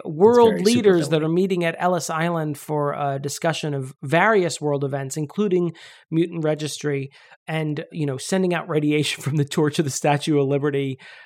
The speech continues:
Speaker 1: It just seems very hijinksy and it seems very separate from the real, like,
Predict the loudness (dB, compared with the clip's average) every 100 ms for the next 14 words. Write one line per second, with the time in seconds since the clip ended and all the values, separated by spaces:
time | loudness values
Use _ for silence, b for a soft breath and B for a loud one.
0 | B -6 -2 -2 0 0 0 0 0 0
1 | -2 -4 -6 -2 -2 -2 -4 -4 -6 -6
2 | -6 -6 -8 -12 b b b b -8 -8
3 | -6 -2 0 0 0 2 2 0 -4 -10
4 | _ _ -16 -10 -2 -2 -2 -4 -4 -6
5 | -14 -4 0 0 -2 -8 b b b b
6 | -2 -2 0 2 2 2 0 -2